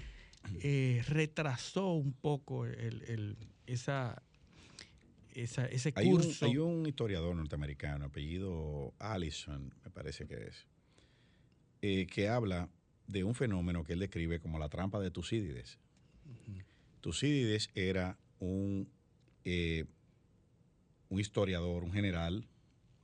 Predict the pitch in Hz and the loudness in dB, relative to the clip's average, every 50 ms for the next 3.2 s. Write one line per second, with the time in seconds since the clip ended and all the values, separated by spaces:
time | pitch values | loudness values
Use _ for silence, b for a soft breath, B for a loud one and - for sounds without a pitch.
0 | - _ - 90 87 85 80 80 78 73 76 87 85 87 85 87 92 110 127 - | -18 _ -4 -2 0 0 0 -2 -2 -2 -2 0 2 2 2 2 2 0 -4 -6
1 | 87 76 - - - 80 - 78 73 76 82 87 90 80 76 85 87 98 92 87 | -8 -8 -8 -8 -8 -8 -10 -10 -8 -6 -4 -4 -4 -2 -2 -4 -2 -2 -2 -2
2 | 82 76 78 85 82 76 90 87 90 80 73 - - - - - - 107 107 - | -2 -4 -4 -6 -6 -4 -2 -2 -2 -2 -4 -6 -10 -18 -18 -14 -10 -10 -10 -10
3 | - 104 104 | -10 -10 -12